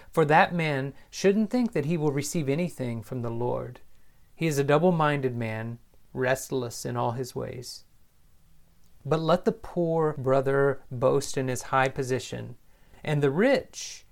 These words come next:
in his humbling that's coming, because like the wildflowers,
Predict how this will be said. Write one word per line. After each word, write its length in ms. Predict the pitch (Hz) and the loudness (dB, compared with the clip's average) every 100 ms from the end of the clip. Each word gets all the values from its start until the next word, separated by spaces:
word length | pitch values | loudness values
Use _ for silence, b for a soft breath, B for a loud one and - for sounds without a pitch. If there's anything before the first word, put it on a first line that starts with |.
| - | -16
in 180 | - 135 | -8 -6
his 260 | 113 143 - | -4 -4 -2
humbling 560 | 160 190 123 123 120 - - - - | -2 -2 -4 -8 -10 -16 -20 -20 -10
that's 200 | - 123 | -8 -6
coming, 380 | - 139 123 113 | -6 -6 -6 -6
because 340 | 127 160 147 B B - | -2 0 0 B B 4
like 240 | 151 - | 4 4
the 80 | 170 | 4
wildflowers, 1040 | 165 220 269 - 135 117 113 117 120 | 6 6 4 2 0 2 0 -2 -6